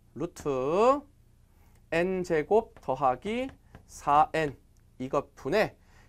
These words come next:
얘에서 얘 빼는 거잖아. 그지? N 제곱 더하기 구 N에서 N 제곱 더하기 사 N을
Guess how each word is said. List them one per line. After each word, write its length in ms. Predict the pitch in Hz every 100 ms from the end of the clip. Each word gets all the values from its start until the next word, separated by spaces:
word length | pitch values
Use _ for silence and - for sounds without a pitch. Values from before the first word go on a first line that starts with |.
| -
얘에서 280 | 240 302 277
얘 120 | 240
빼는 260 | 294 302 262
거잖아. 360 | 202 180 143 - _ _ _ _ -
그지? 320 | 156 254 254 -
N 220 | 135 147 151
제곱 520 | 147 165 240 269 - _ - - _ -
더하기 720 | - 147 147 180 170 165 185 180
구 300 | - 143 143
N에서 920 | 127 120 - 113 131 196 247 294 311 - - - - _ -
N 220 | 139 139
제곱 520 | 131 131 185 247 269 - _ - - _
더하기 680 | - 123 127 160 147 147 233
사 340 | 226 - 151 -
N을 400 | 131 151 208